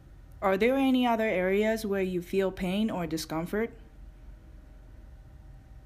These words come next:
Are there any other areas where you feel pain or discomfort?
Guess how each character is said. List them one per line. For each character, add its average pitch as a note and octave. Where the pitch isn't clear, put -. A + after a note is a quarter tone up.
Are F#3+
there G#3+
any A#3+
other A3
areas G#3+
where G3+
you F#3
feel F#3
pain G#3
or F#3+
discomfort? G3+